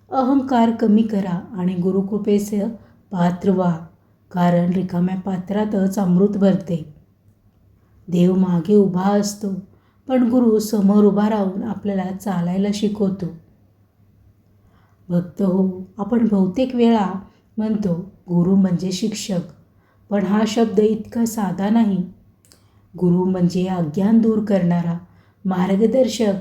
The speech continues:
जीवनाला दिशा देणारा, फक्त पुस्तकी ज्ञा-, ज्ञान देणारा नाही, तर जीवनातील प्रत्येक अडचणीला योग्य निर्णय घेण्याची शिकवण देणारा. गुरु ब्रह्मा, गुरु विष्णू,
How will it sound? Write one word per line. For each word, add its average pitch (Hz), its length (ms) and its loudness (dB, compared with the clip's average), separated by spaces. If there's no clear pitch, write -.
जीवनाला 185 560 -2
दिशा 208 340 0
देणारा, 196 480 0
फक्त 254 240 -2
पुस्तकी 262 580 0
ज्ञा-, 214 340 0
ज्ञान 226 320 -2
देणारा 214 340 2
नाही, 220 320 0
तर 208 60 -4
जीवनातील 196 580 -2
प्रत्येक 214 560 -4
अडचणीला 247 840 2
योग्य 180 400 0
निर्णय 220 360 2
घेण्याची 220 500 0
शिकवण 185 460 0
देणारा. 170 480 0
गुरु 180 240 4
ब्रह्मा, 180 460 2
गुरु 180 240 4
विष्णू, 208 460 2